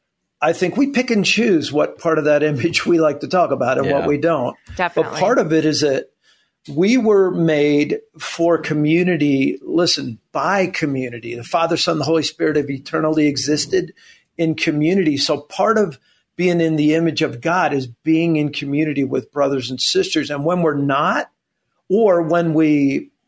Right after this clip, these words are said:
Speaker 1: I think, which is a bigger problem now, when we go after community in a, a sort of, uh, fake or inauthentic way, or,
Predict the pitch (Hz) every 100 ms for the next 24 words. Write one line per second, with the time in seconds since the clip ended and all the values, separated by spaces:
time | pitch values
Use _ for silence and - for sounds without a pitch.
0 | _ - 135 135 156 151 143 127 127 160
1 | 151 147 135 135 135 120 - _ _ -
2 | 156 156 151 156 147 160 165 - 160 -
3 | 156 156 147 143 143 139 139 127 123 131
4 | - - - 165 160 147 131 120 - _
5 | _ _ _ _ - - - 139 123 -
6 | _ - - - 202 214 160 147 156 139
7 | 139 - 180 180 151 - 175 147 135 151
8 | 196 175 156 160 143 135 131